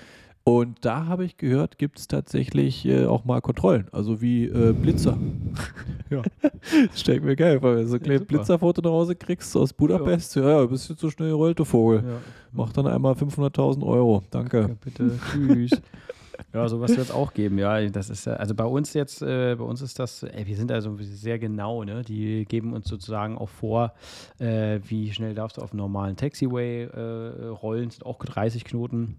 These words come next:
Speaker 2: Und, äh, jetzt in einem Turn zum Beispiel, neunzig Grad Turn, das sind, glaub ich, zehn Knoten. Also ist alles vorgeschrieben.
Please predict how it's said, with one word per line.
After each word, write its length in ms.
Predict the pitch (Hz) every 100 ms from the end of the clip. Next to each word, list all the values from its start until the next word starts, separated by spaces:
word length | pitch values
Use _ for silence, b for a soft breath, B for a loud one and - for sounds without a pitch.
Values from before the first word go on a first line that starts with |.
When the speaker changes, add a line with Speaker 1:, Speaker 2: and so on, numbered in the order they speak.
| -
Speaker 2:
Und, 300 | 107 104 98
äh, 300 | 98 98 98 b b b
jetzt 180 | 117 107
in 100 | 110
einem 160 | 101 98
Turn 340 | 117 123 131
zum 160 | 123 117
Beispiel, 340 | 117 117 117
neunzig 300 | 110 107 107
Grad 360 | - 104 117 -
Turn, 360 | 113 113 113 101
das 80 |
sind, 80 | 101
glaub 120 | 104
ich, 80 | 98
zehn 280 | - 120 135
Knoten. 580 | 131 127 120 123 117 117 b b b b b
Also 140 | - 110
ist 80 | 104
alles 180 | 107 -
vorgeschrieben. 460 | 113 110 - 101